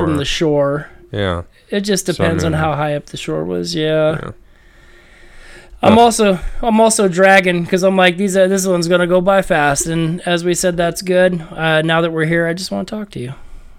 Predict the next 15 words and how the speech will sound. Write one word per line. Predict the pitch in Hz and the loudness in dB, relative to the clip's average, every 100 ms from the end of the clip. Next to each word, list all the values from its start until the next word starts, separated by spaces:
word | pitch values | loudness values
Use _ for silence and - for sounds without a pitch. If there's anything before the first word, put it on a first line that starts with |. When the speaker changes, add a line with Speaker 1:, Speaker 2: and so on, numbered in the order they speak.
| - - 220 | -20 -18 -12
Speaker 1:
Oh, | 175 180 | -10 -10
that's | 170 - | -12 -14
nice. | 95 95 131 - | -12 -10 -10 -10
Speaker 2:
Oh, | 254 214 202 208 | -6 -4 -4 -6
jeez. | 214 262 190 165 156 - - - - | -8 -8 -6 -6 -8 -12 -14 -18 -18
<laughs> | - - - - | -20 -20 -16 -4
Alrighty, | 233 208 180 196 214 180 | -2 0 2 0 2 -2
so | - - 226 226 202 175 180 | -2 -2 0 2 2 0 -4
number | 190 214 226 | -2 0 -2
three | - 208 220 262 269 294 - - - | -4 -6 -4 0 0 0 -4 -14 0
is | 190 180 165 | 0 2 0
the | 175 | -2
Jersey | 151 180 214 208 226 | 2 2 2 0 -2
Shore | 190 208 202 185 | -2 0 2 0
attacks. | - - 202 - - - - | -2 -8 -8 -10 -10 -8 -8